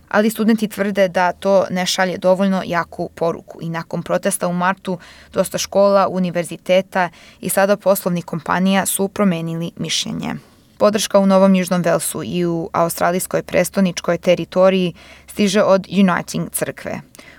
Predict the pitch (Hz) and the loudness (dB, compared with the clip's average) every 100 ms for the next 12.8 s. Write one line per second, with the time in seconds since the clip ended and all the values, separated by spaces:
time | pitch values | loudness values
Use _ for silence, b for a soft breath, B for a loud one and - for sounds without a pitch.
0 | - 190 185 185 175 165 180 151 180 - | -2 2 2 2 0 2 2 4 0 -2
1 | 175 170 - 175 180 - - - 202 202 | -2 -2 0 0 0 -4 -10 -4 0 0
2 | 180 190 - B B - 202 - 196 - | 2 0 0 B B 0 0 2 -2 -4
3 | - - 196 190 196 170 180 175 - - | -6 -2 2 2 2 0 0 -2 -4 -8
4 | - - 180 165 - 190 180 - - - | -10 -4 -2 0 2 0 0 -2 -6 -6
5 | 190 202 196 - 196 - 180 - 190 175 | 0 2 2 2 2 2 -4 0 2 2
6 | 175 160 185 - 196 196 180 - 190 - | 0 -4 -4 0 0 2 0 -2 -2 0
7 | 190 175 B B B - 196 202 208 214 | -2 -2 B B B -2 0 2 4 4
8 | 214 214 208 233 214 196 - - 196 214 | 2 0 -2 2 2 2 0 -4 -4 -2
9 | 196 202 190 196 - 180 - 214 202 - | -2 -2 -2 -4 -2 -4 2 4 4 0
10 | 196 196 202 196 196 175 208 - 190 190 | 0 2 2 0 0 2 2 2 2 2
11 | 190 185 185 190 175 180 180 185 180 165 | 2 0 0 -2 -2 -2 -2 -2 -4 0
12 | 180 196 214 208 202 214 202 196 | 2 4 2 0 0 4 4 4